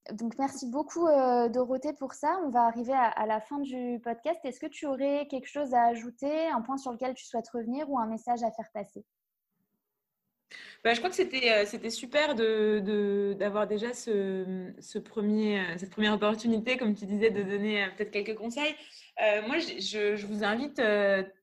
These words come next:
Speaker 2: toutes et tous, là, les auditeurs, les auditrices, euh, si vous voulez nous contacter. On est, euh, une association qui est ouverte à plein de, de façons de collaborer, qui recherche des nouveaux partenaires, euh, de nouveaux engagements. Donc surtout, euh, je dirais, euh, venez à nous, euh,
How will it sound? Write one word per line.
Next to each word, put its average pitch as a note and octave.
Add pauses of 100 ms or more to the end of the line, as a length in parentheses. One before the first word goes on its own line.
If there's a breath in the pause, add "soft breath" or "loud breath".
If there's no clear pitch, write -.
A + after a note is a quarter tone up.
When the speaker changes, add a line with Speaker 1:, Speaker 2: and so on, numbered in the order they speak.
(220)
Speaker 2:
toutes A3+
et C4
tous, D4
là, A3
les G#3+
auditeurs, A3
les A3
auditrices, G#3+
euh, G3+
si G#3
vous G#3
voulez A3
nous A#3+
contacter. A3+ (320)
On G3+
est, G#3
euh, F3+
une G3+
association G#3
qui A3+
est -
ouverte G3+
à F3
plein A3
de, F#3+
de F#3+
façons G#3
de A3+
collaborer, G#3
qui A3+
recherche G3+
des G3+
nouveaux A3 (140)
partenaires, A3
euh, F#3
de F#3
nouveaux A3
engagements. G#3 (400 soft breath)
Donc G3
surtout, C4+
euh, A3+
je G#3+
dirais, G#3+
euh, F#3
venez A3+
à A3
nous, A#3+
euh, F#3+